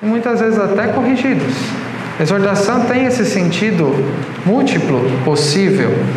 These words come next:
Se há uma exortação para que não nos esqueçamos,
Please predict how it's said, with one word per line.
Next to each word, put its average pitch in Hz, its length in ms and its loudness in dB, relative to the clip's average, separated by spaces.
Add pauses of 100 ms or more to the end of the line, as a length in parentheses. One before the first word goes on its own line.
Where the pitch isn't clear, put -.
(720)
Se - 300 -2
há 254 140 0
uma 285 160 2
exortação 254 800 0
para 240 240 0
que 240 240 -2
não 247 640 2
nos 240 300 0
esqueçamos, 226 1400 -2